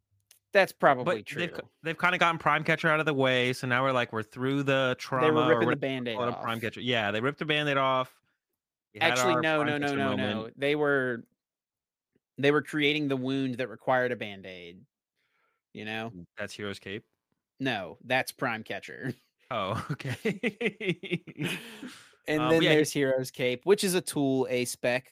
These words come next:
Speaker 1: cool to see. So, you know, we've got special energy, we've got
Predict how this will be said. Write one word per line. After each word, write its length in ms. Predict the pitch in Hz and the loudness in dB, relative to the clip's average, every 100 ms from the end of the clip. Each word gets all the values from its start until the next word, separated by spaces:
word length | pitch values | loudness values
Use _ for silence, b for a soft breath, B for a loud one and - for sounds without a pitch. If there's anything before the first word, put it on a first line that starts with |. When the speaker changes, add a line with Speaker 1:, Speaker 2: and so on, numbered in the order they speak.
| - | -4
Speaker 1:
cool 220 | 139 131 | -2 -2
to 120 | 139 | -2
see. 440 | 131 - 208 196 190 | -2 -2 -2 -4 -4
So, 300 | 135 117 113 | -4 -4 -6
you 120 | 113 | -12
know, 140 | 110 | -10
we've 160 | 110 107 | -10 -8
got 120 | 110 | -8
special 300 | - 127 143 | -4 -4 -2
energy, 500 | 190 185 180 180 175 B B B | 0 0 -2 -4 -6 B B B
we've 120 | 107 | -10
got 440 | 117 107 101 98 | -2 0 0 -4